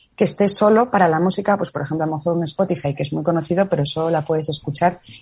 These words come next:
y no la puedes ver. Entonces, veíamos, y ahí fue un poco, eh, el inicio de, de nuestro proyecto, de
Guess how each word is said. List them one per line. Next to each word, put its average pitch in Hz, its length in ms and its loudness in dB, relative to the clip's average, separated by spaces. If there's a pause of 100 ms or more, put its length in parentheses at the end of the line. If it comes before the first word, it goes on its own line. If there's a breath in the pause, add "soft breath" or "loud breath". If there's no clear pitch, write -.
y 160 80 0
no 165 100 2
la 156 140 2
puedes 151 300 2
ver. 151 140 0
Entonces, 160 500 0 (320 loud breath)
veíamos, 185 580 4
y 165 80 -2
ahí 165 140 2
fue 185 160 -2
un 175 80 0
poco, 190 400 0
eh, 147 440 2
el 160 140 -2
inicio 170 400 2
de, 147 380 2
de 139 280 -4
nuestro 143 280 -4
proyecto, 160 400 0
de 151 180 0